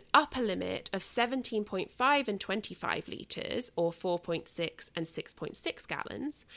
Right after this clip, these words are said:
Seeley found that swarms readily occupied the twenty-five litre boxes, but never the ten litre boxes,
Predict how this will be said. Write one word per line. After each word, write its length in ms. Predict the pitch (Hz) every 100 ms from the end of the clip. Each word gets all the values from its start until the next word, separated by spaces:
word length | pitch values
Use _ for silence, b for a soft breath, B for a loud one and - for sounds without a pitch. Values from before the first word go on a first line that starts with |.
| B B B B -
Seeley 400 | - 349 359 339
found 340 | 285 240 226
that 100 | 220
swarms 400 | - 220 208 202
readily 600 | 190 208 247 254 240 226
occupied 960 | 202 - - 185 - 165 160 160 160 165 B B B -
the 220 | 175 170
twenty-five 720 | - 262 269 277 247 220 208
litre 500 | 190 185 165 175 165
boxes, 640 | 160 160 - - 226 330 - B B -
but 180 | 226
never 640 | 233 233 240 226 214 185 180 -
the 80 | 175
ten 400 | - 196 180 170
litre 440 | 180 - 160 - - -
boxes, 560 | - - - - - -